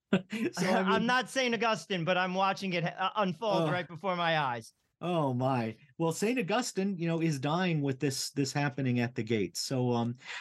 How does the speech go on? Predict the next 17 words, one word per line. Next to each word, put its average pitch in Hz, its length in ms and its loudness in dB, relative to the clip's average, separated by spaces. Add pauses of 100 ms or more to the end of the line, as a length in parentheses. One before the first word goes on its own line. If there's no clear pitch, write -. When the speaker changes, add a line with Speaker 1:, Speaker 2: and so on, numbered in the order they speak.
(100)
Speaker 1:
so, 135 480 0
so 139 220 -2
that, 190 400 0
that 190 200 0
trend 214 320 0 (120)
only 226 360 0
got 160 260 0
worse 156 540 -2
in 135 240 0
some 131 240 -2
places, 135 640 0 (340)
uh, 120 300 0
through 156 220 -2
the 143 80 0
remaining, 139 680 0 (160)
uh, 120 200 2
s-, 120 120 -2